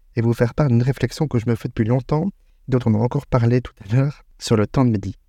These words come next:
Euh, celle-ci concerne les publications LinkedIn et de manière plus générale la création de contenu que je qualifierais de bullshit,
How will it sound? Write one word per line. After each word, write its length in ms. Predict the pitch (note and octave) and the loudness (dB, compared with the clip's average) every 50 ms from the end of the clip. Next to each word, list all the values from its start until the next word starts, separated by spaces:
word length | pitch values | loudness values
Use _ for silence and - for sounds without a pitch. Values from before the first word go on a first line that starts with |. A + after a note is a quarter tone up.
| _ _ - | _ _ -4
Euh, 160 | G#2 G#2 G2 | -2 -2 -2
celle-ci 320 | - - A2 - - E3+ | -2 -2 -4 -4 -4 -4
concerne 480 | - - C3 A#2+ A#2 - E3 D#3 D#3 C3 | -4 0 0 -2 0 2 2 2 2 2
les 80 | A2 | 0
publications 480 | - A#2 G#2+ A#2+ B2 - C3 A#2+ - A2+ | 0 -2 -4 -2 -2 -2 -2 -2 0 2
LinkedIn 540 | G#2+ G#2 B2+ C#3 B2+ B2 B2 C3+ E3+ G3 G#3 - _ _ _ - | 2 2 2 2 0 2 2 2 2 2 0 -2 _ _ _ -4
et 80 | B2 B2 | -2 0
de 60 | A#2+ | 2
manière 340 | A#2+ A#2+ B2 B2 A#2 A2 - | 4 4 4 4 2 0 0
plus 180 | - - F3 | 0 0 2
générale 460 | D3+ C#3+ C3 A#2+ A#2 A2+ A#2+ C#3 D3 | 2 2 2 2 2 2 2 2 2
la 80 | B2+ A2+ | 0 -2
création 380 | - - - D#3 D3+ - - C3+ | -4 -4 -4 -4 -2 0 -2 -2
de 80 | A#2+ | -2
contenu 420 | - - B2+ A#2 - - C3+ D#3+ D#3+ | -2 -2 -2 -2 0 0 0 0 0
que 100 | - A#2+ | -2 -4
je 80 | - | -4
qualifierais 540 | - - C#3 C3+ - - - - B2 C3 C3 | -2 -4 -4 -4 -6 -8 -6 -2 -2 0 0
de 80 | A#2 A2 | 0 -2
bullshit, 680 | G#2 - B2+ B2 - - - - D3 D#3+ - - - | -4 -4 -6 -6 -6 -4 0 0 0 0 -2 -8 -20